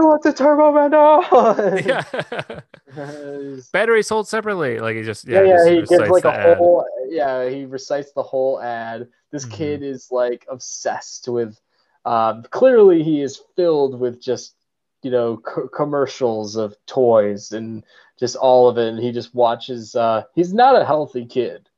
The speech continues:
Speaker 2: <laughs>
Speaker 1: clearly.
Speaker 2: No. <laughs> Oh, yeah.
Speaker 1: And I would, I would say there's a lot more than the fact that Arnold doesn't show up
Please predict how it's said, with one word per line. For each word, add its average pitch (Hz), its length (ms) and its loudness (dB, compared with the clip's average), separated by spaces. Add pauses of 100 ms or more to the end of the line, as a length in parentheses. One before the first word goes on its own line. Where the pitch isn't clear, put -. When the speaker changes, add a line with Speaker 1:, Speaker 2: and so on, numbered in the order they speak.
Speaker 2:
<laughs> - 160 -20
Speaker 1:
clearly. 131 420 -2
Speaker 2:
No. 98 340 -8
<laughs> - 40 -20 (320)
Oh, 117 120 -8
yeah. 104 160 -4 (160)
Speaker 1:
And 131 180 2
I 131 140 4
would, 147 260 -4
I 131 140 2
would 147 100 -4
say 165 160 2
there's 156 140 2
a 143 60 -2
lot 151 280 2
more 151 180 2
than 139 140 -2
the 131 80 0
fact 131 340 -4
that 123 120 -2
Arnold 127 560 -2
doesn't 123 360 -4
show 123 380 -2
up 110 140 -2